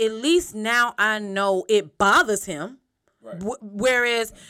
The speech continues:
Speaker 1: before, he never even expressed how he felt about it. So at least I know he's probably dealing with some shit that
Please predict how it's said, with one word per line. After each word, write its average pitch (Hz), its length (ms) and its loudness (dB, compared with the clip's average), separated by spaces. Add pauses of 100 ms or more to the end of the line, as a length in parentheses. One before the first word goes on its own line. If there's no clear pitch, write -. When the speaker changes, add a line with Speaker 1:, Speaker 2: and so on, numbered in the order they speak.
(100)
Speaker 1:
before, 285 540 0
he 277 200 -2
never 277 240 -2
even 254 220 -6
expressed 277 600 -2
how 254 120 2
he 262 120 -8
felt - 400 -4
about 165 320 -2
it. - 160 -12 (320)
So 262 200 2
at 254 80 0
least 349 240 2
I 277 140 6
know 262 220 0
he's 277 280 -2
probably 233 680 -4
dealing 214 480 -6
with 214 140 -4
some 190 120 -14
shit 190 420 -6 (360)
that 208 340 0